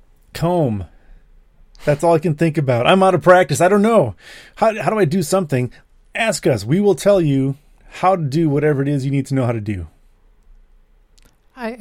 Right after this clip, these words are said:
Speaker 2: I feel like that, that's setting us up for failure.
Speaker 1: Oh, no. It's setting us up for fun.
Speaker 2: Okay.
Speaker 1: Nah. Well, sometimes failure is fun.
Speaker 2: Can I send an email to find out how to fix a dishwasher?
Speaker 1: Sure. Does any, if anybody out there knows how to fix a dishwasher, send an email to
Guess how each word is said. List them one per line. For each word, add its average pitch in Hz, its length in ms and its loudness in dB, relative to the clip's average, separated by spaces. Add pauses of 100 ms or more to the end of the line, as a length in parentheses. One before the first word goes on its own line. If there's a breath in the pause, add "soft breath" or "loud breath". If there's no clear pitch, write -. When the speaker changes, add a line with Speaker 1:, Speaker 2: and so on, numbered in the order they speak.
Speaker 2:
I 208 40 -2
feel 220 220 0
like 208 200 0
that, 190 440 -2
that's 180 240 -4
setting 185 260 -2
us 170 160 -6
up - 140 -8
for 160 140 -8
failure. 156 540 -4 (240 loud breath)
Speaker 1:
Oh, 220 100 -2
no. 302 240 0
It's 113 100 -6
setting 160 220 -4
us 156 80 -4
up 180 100 -6
for 123 80 -6
fun. 196 360 -6 (200)
Speaker 2:
Okay. 170 540 -10 (180)
Speaker 1:
Nah. 320 400 -10 (140)
Well, 196 320 -8 (200)
sometimes 277 380 -6
failure 156 320 4
is 117 140 -4
fun. 113 400 -10 (280 loud breath)
Speaker 2:
Can 233 120 -4
I 233 80 -2
send 285 200 -6
an 294 80 -6
email 277 400 -6
to 269 60 -10
find 214 200 -4
out 202 120 -2
how 208 80 -4
to 208 60 -2
fix - 200 -12
a 214 60 -4
dishwasher? 240 640 -8 (100)
Speaker 1:
Sure. 220 480 4
Does 135 140 -4
any, 165 120 -2
if 156 180 -8
anybody 175 340 -2
out 196 140 -6
there 147 100 0
knows 139 160 -2
how 160 80 0
to 147 80 0
fix - 240 -8
a 156 40 -2
dishwasher, 131 720 0
send 240 260 -2
an 214 120 0
email 143 460 2
to 135 600 0